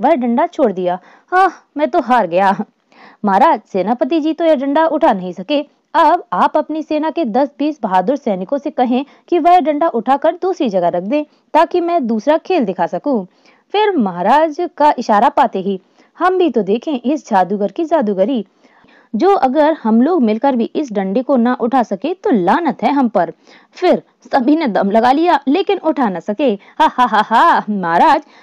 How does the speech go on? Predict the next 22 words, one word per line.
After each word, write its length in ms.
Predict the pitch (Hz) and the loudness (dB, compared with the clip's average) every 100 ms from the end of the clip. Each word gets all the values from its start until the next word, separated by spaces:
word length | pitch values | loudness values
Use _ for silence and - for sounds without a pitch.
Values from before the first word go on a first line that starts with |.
| _ | _
ये 180 | 220 381 | 0 2
सैनिक 380 | 440 339 339 370 | 2 0 -2 -2
तो 60 | 381 | 0
इस 120 | 381 | 0
डंडे 260 | 294 320 330 | 0 -2 -2
को 120 | 359 | -2
उठा 260 | 294 277 262 | 0 2 0
नहीं 220 | 190 190 | 0 -4
सके, 320 | 202 202 302 - _ - | -4 -2 -2 -4 _ 0
अब 180 | 381 - | 0 2
आप 220 | 180 262 | 0 2
मेरे 400 | 269 277 294 339 | 2 2 0 0
डंडे 340 | 254 208 202 202 | 0 0 0 2
का 140 | 311 | 0
कमाल 400 | 349 381 311 202 | 0 0 2 2
देखिए। 360 | 180 175 311 - _ _ _ - | -2 -2 0 -2 _ _ _ -2
कहने 280 | 269 359 | -2 -2
के 120 | 392 381 | -2 -2
साथ 220 | 320 311 330 | 0 0 0
ही 120 | 349 | 0
जादूगर 640 | 233 214 208 214 277 349 | 2 2 0 0 2 2
ने 340 | 339 262 285 | 2 0 0